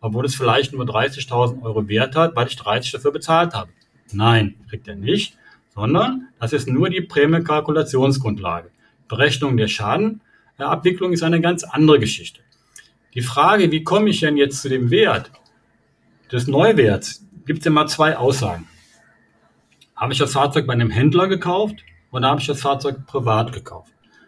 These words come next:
Habe ich das Fahrzeug bei einem Händler gekauft, habe ich die, die einfache Möglichkeit, den Händler zu fragen, was hat das Fahrzeug denn damals neu gekostet? Wenn der Händler die Frage verneint und ich dreißigtausend Euro dafür ausgebe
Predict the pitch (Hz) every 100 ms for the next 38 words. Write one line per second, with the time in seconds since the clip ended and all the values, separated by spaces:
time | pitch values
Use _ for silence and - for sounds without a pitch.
0 | _ 131 139 - - 220 - 127 127 123
1 | 104 139 170 180 180 175 170 185 180 -
2 | - 117 127 - - _ - 117 127 156
3 | 160 143 135 135 156 - - 147 139 117
4 | 151 151 143 143 - 139 135 127 139 139
5 | 123 - - 143 131 131 123 123 131 -
6 | 120 127 131 120 95 - - _ _ _
7 | _ _ _ _ _ _ _ _ _ _
8 | _ 123 123 127 160 147 - 135 127 127
9 | 131 127 117 113 147 196 202 127 - 127
10 | 156 147 131 131 127 127 180 180 131 123
11 | 120 120 127 151 156 170 170